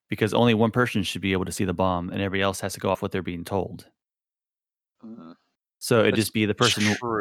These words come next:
Speaker 1: i-,
Speaker 3: true.
Speaker 1: in the V R e-, explaining stuff and people looking at the
Speaker 3: Yeah.
Speaker 1: manual.
Speaker 3: Hmm. Eh, we'll have to try it out.
Speaker 1: Yeah, that'd be kinda cool.
Speaker 3: See what it's like. <clears throat> You wanna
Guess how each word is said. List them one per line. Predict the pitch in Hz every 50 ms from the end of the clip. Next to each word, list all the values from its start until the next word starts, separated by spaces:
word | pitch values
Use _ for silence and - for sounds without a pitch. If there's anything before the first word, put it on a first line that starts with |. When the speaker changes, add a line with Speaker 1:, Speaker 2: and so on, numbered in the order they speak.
| 101 98
Speaker 1:
i-, | 95
Speaker 3:
true. | 92 92 92 95
Speaker 1:
in | 123 123
the | 120 110
V | 101 120 110 110
R | 110 110 110 104 98 92 92 101 113 - _ _ _ -
e-, | - - - -
explaining | 120 139 - - - - 120 117 117 107
stuff | - - 101 92 90 -
and | - 107 101 95
people | 117 110 - 104 101 95 92 92 90 90 95 _ _ _ _ _ -
looking | 120 113 104 101 101
at | 95 92
the | 92
Speaker 3:
Yeah. | 87
Speaker 1:
manual. | 98 98 95 85 87 90 - 92 - _ _ _ _ _ _ _ _ _ _ _ _ _ _ _ _ _ _ _ _ _ _ _ _ _ _ _ _ _ _ -
Speaker 3:
Hmm. | 175 120 104 - - _ _ _ _ _ _ _ _ _ _ _ _ _ _ _ _ -
Eh, | 339 311 311 - _
we'll | 226 175
have | 127 -
to | -
try | - 110 90
it | 87
out. | 85 87 - _ _ _ _ _ _
Speaker 1:
Yeah, | - 220 -
that'd | 104 - 123
be | 131
kinda | 117 104 92
cool. | - 95 104 113 - _
Speaker 3:
See | - - - 101
what | 92
it's | 85 - -
like. | 87 92 90 - _ _ _ _ _ _ _ _ - - - - _ _ _ _ _ _ _ _ _ _ _ _ _ _ _ _ _ _ _ _ _ _ _ _ _ _ _ _ _ _ _ - - - - - - - - - - - - - - - - - _ _ _ _
<clears throat> | - - - - - - - - - - - _ _ _ _ _ _ _ _ _ _ _ _ _ _
You | - 117
wanna | 123 120 113 107